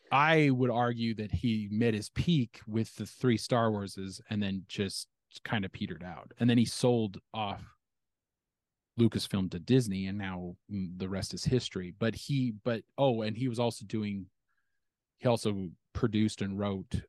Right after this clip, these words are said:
um, Indiana Jones,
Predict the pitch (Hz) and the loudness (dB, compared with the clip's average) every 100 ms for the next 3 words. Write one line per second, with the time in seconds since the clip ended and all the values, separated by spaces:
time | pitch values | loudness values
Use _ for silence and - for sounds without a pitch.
0 | - 98 92 87 85 _ _ _ _ _ | -10 -10 -8 -10 -14 _ _ _ _ _
1 | _ _ _ _ _ _ _ _ _ _ | _ _ _ _ _ _ _ _ _ _
2 | _ _ - - _ _ 117 107 101 95 | _ _ -18 -18 _ _ -2 0 0 -4
3 | 98 90 - - | -6 -8 -14 -20